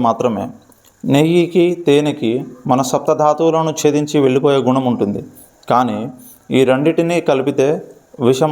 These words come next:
అవుతుంది. రోగి శరీర తత్వాన్ని బట్టి నెయ్యితో లేదా తేనెతో కలిపి ఇవ్వడం, లేదా తీవ్రత ఎక్కువ ఉంటే విషానికి విషమే విరుగుడు అన్నట్టు ఈ రెండిటితో కలిపి ఇవ్వడం వల్ల సరిగ్గా మనకు ఏ ధాతువులో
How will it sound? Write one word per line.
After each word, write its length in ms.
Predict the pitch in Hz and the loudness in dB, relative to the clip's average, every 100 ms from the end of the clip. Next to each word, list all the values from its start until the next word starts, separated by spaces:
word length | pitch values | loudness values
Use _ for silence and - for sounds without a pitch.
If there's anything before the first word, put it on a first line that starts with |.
| 135 | 0
అవుతుంది. 360 | 127 127 98 156 - - _ - | 0 -2 -6 -8 -16 -20 _ -2
రోగి 360 | - 160 165 | 2 2 0
శరీర 300 | 170 156 151 160 | 0 0 2 0
తత్వాన్ని 420 | 143 143 143 139 | 0 0 -2 0
బట్టి 260 | 123 - 127 139 - - 120 | -2 -2 -4 -4 -8 -2 2
నెయ్యితో 380 | 139 147 160 165 175 - _ - | 2 2 2 0 -2 -10 _ 0
లేదా 220 | 131 143 147 | 2 2 0
తేనెతో 300 | 147 143 156 | 0 0 0
కలిపి 300 | 143 139 135 143 | 0 0 2 2
ఇవ్వడం, 260 | 143 139 151 - - - | 2 0 -4 -14 -18 -2
లేదా 360 | 127 135 113 113 - - _ - | 2 2 2 -2 -6 -16 _ 2
తీవ్రత 320 | 156 170 175 160 131 | 2 4 2 2 2
ఎక్కువ 300 | 165 147 131 | 0 0 0
ఉంటే 220 | 110 110 139 - - - | -2 -2 -2 -8 -8 -2
విషానికి 500 | 127 156 156 165 165 131 | 2 2 0 -2 0 0
విషమే 280 | 131 165 151 | 0 0 2
విరుగుడు 300 | 139 135 143 127 | 2 2 2 2
అన్నట్టు 320 | 117 104 120 143 - | 0 -2 -2 -4 0
ఈ 80 | 131 | 0
రెండిటితో 540 | 131 147 160 165 165 160 139 | 2 0 0 0 2 2 2
కలిపి 260 | 135 131 143 | 0 0 0
ఇవ్వడం 260 | 135 135 123 | 2 0 0
వల్ల 160 | 98 101 139 - - - - | -2 -2 -4 -10 -20 -20 -10
సరిగ్గా 420 | - 151 - 180 165 | -2 0 2 0 2
మనకు 200 | 160 160 147 | 0 0 2
ఏ 40 | 143 | 2
ధాతువులో 580 | 143 147 147 143 147 | 2 0 0 2 2